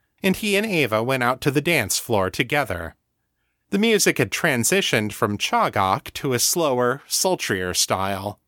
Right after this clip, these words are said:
one that was better suited to couples than spectators. They began to move in time with the music and with each other's bodies. Ava leaned in close, putting her mouth to Danny's ear.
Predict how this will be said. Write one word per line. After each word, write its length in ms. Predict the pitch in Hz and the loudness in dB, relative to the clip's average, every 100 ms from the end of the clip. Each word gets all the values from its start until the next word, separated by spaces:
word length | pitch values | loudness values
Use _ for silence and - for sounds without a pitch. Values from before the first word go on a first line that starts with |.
| _ | _
one 180 | 165 180 | -2 0
that 100 | 170 | 2
was 160 | 151 - | 0 2
better 260 | 165 110 | 0 2
suited 440 | 101 - 190 101 95 | 0 0 0 -2 -6
to 60 | |
couples 580 | - - 208 101 80 80 | -4 -2 0 -2 -4 -6
than 180 | 98 92 | -6 -6
spectators. 960 | - 180 - - 95 87 85 85 - - _ _ _ _ _ _ | -2 -2 -2 -2 -2 -2 -4 -2 -4 -4 _ _ _ _ _ _
They 120 | - 214 | -4 -2
began 360 | 208 214 190 | 0 0 2
to 80 | 160 | 0
move 360 | 175 196 123 120 | 2 2 2 0
in 160 | 123 | -2
time 420 | - - 190 113 | -2 0 0 0
with 120 | 104 - | -2 -2
the 80 | |
music 640 | 127 165 185 151 101 95 - - | 0 2 2 2 0 -4 -12 -10
and 180 | 202 196 | -2 -2
with 140 | 123 117 | 0 -4
each 200 | 104 131 | -2 -2
other's 300 | 104 98 95 | -2 -4 -2
bodies. 760 | 165 170 123 92 87 85 - - _ _ _ _ _ - | 0 2 0 -4 -4 -2 -4 -6 _ _ _ _ _ 0
Ava 260 | 214 180 | 2 2
leaned 340 | 165 160 147 120 | 2 2 2 2
in 220 | 117 107 | 0 0
close, 680 | - 180 113 90 - - - - | 0 0 0 -2 -2 -2 -4 -2
putting 220 | 180 135 | -2 0
her 120 | 117 | 0
mouth 460 | 123 170 92 90 - | 0 -2 -2 -10 -8
to 100 | 110 | -2
Danny's 480 | 123 104 95 92 | 0 -2 -2 0
ear. 460 | 143 151 98 85 82 | 2 2 0 -4 -14